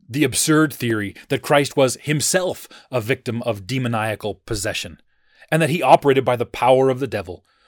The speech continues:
was urged and enlarged upon until it became the generally accepted explanation among the Pharisees and their kind. Jesus had withdrawn himself for a time from the more populous centers, where he was constantly watched by emissaries,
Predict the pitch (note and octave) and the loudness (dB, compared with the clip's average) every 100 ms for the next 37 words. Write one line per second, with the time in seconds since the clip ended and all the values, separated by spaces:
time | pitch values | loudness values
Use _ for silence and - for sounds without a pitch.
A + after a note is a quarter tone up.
0 | _ B2 B2+ A#2+ F#3 A#3 G3+ - - - | _ 0 0 4 4 4 2 -6 -12 -6
1 | B2+ F3+ D3+ E3 F3+ - D3 C3 A#2+ A#2+ | -4 0 4 4 4 0 -6 -2 -2 -2
2 | A2+ C3+ D#3 D#3+ - E3 D3+ A#2+ D3 F#3 | 0 2 2 0 -4 -4 -4 -2 -2 -2
3 | G3 G3+ F#3+ - D3+ D#3+ - C3+ - B2+ | -2 -2 -2 -2 -4 -2 -4 -4 -2 -4
4 | A#2+ G#2+ G2+ D#2+ _ _ - A#2+ B2 A#2 | -2 -4 -8 -12 _ _ -8 -4 -2 -2
5 | - B2 A#2+ B2 A#2 G#2+ G2+ G2+ - F#2 | 0 0 0 -2 -4 -6 -8 -10 -10 -14
6 | D2 - _ _ _ _ _ _ _ _ | -16 -20 _ _ _ _ _ _ _ _
7 | C3+ B2 A#2+ F#3 - - - G3+ G#3 - | -6 -4 -4 -6 -8 -12 -8 -4 -4 -4
8 | F#3 G#3 G#3+ C#3+ A#2 A2 G2+ - G#2+ - | -2 0 0 0 -4 -2 -4 -2 -4 -4
9 | G2+ G2+ B2 - - C#3 C3+ B2 B2 - | -6 -6 -8 -12 -10 -4 -2 2 0 0
10 | A#2 - G#2+ G2 - F#2+ - A2 - _ | -8 -6 -8 -8 -8 -10 -10 -12 -12 _
11 | _ _ _ _ A#2+ D3 D3 - - D3 | _ _ _ _ -4 0 0 -2 -4 -4
12 | C#3+ D3 C3 G2 A#2 G#2 - - A2 A2+ | -4 -6 -6 -2 -2 -2 -8 -8 -6 -4
13 | B2 A2+ - F#2 E2+ - | -4 -4 -4 -6 -8 -14